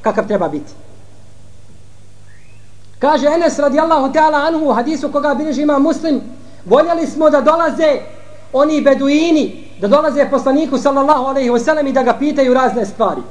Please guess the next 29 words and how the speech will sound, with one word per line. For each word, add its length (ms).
Mi 240
kao 220
ashabi 480
nismo 340
to 180
mogli 280
pitati. 440
Stidjeli 440
smo 160
se 120
poslanika 500
da 80
ga 100
tako 300
pitamo, 520
no 60
međutim 380
onaj 260
beduin 440
kada 180
bi 80
dolazio, 440
on 100
bi 80
odmah 300
sa 60
vrata 380
mesdžida 460
kazao: 540